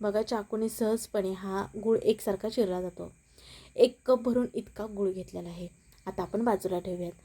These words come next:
आता आपल्याला काजू, बदाम, पिस्ता आहे ना, हे मी घेणार आहे,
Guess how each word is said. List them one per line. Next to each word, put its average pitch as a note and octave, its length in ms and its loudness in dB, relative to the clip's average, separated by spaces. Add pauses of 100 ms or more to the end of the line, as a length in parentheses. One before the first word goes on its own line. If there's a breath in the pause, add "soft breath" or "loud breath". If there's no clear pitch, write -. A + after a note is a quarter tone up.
(360 loud breath)
आता A3 180 4
आपल्याला G#3 300 4
काजू, F#3 520 0 (100)
बदाम, F#3+ 340 2
पिस्ता G#3+ 340 -2
आहे A#3+ 100 4
ना, G#3 80 2
हे G#3 240 4
मी A3+ 120 2
घेणार G#3 300 2
आहे, F#3 240 -4